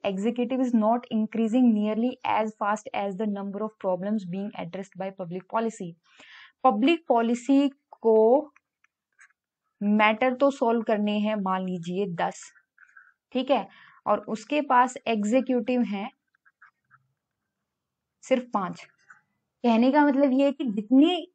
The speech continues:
तेजी से problem बढ़ रही है, उतनी तेजी से staff नहीं बढ़ रहा आपके पास, उतनी तेजी से आपके पास experienced और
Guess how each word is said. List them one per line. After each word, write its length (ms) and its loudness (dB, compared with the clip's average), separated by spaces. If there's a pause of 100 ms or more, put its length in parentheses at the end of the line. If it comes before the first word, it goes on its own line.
तेजी 240 4
से 140 0
problem 460 4
बढ़ 140 4
रही 140 0
है, 60 2
उतनी 320 2
तेजी 320 0
से 120 -8
staff 380 0
नहीं 120 -2
बढ़ 160 -4
रहा 140 -4
आपके 240 -10
पास, 280 -4
उतनी 240 -2
तेजी 240 -4
से 120 -4
आपके 220 -2
पास 300 2
experienced 680 2
और 140 0